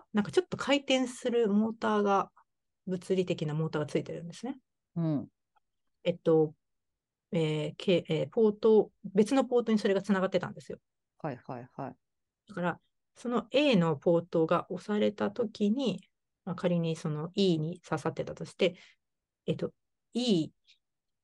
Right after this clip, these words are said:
Speaker 1: そのモ-、モーターのカテゴリーからそのブロックを持ってきて、Eを右側に、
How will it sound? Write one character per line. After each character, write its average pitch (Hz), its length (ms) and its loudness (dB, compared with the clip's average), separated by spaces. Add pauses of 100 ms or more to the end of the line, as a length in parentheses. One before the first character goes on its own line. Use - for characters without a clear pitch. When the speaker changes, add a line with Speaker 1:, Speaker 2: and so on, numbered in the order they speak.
(160)
Speaker 1:
そ 180 140 -2
の 175 60 4
モ-、 214 160 6
モ 214 140 8
ー - 20 -2
タ 202 240 6
ー - 20 2
の 190 140 0
カ 196 140 -2
テ 165 100 2
ゴ 151 80 -2
リ 156 100 -8
ー - 20 -16
か 156 120 -12
ら 135 100 -8
そ 151 120 -6
の 147 180 -4 (600)
ブ 180 80 4
ロ 165 80 4
ッ - 20 -10
ク 143 100 -6
を 147 40 -2
持 151 80 -4
っ 135 40 -12
て - 160 -14
き - 100 -20
て、 - 220 -4 (840)
E 180 380 2
を 190 300 2 (500)
右 190 460 4
側 226 480 0
に、 202 420 -2